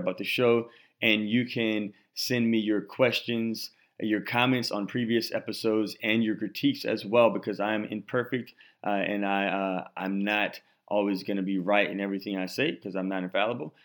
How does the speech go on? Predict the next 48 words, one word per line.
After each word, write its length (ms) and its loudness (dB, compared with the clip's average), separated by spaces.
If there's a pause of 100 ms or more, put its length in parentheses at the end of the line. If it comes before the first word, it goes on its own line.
(160)
Uh, 140 2
and 120 -2
you 60 -8
can 100 -4
send 200 -2
me 60 2
those 200 0
questions, 420 -4
comments, 360 -6
and 60 -14
critiques 460 0
at 140 -4
Ask 320 0
Father 220 0 (120)
Josh 420 0 (300)
at 160 2
ascension 460 0
press 500 0 (800)
dot 280 -2
com. 260 -8 (400)
And 140 0
so 180 4
let's 180 4
go 100 0
ahead 80 2
and 100 -4
close 520 2 (120)
with 320 -4 (100)
a 60 -6
prayer. 400 -2
In 100 -8
the 60 -2
name 160 2
of 60 -2
the 80 -2
Father, 320 4
and 100 0
the 60 -4
Son, 200 -2
and 80 -2
the 40 -4
Holy 160 -2
Spirit, 420 0
amen. 360 -2 (1400)
I 80 -6
love 220 8
you, 120 0
Jesus. 840 -4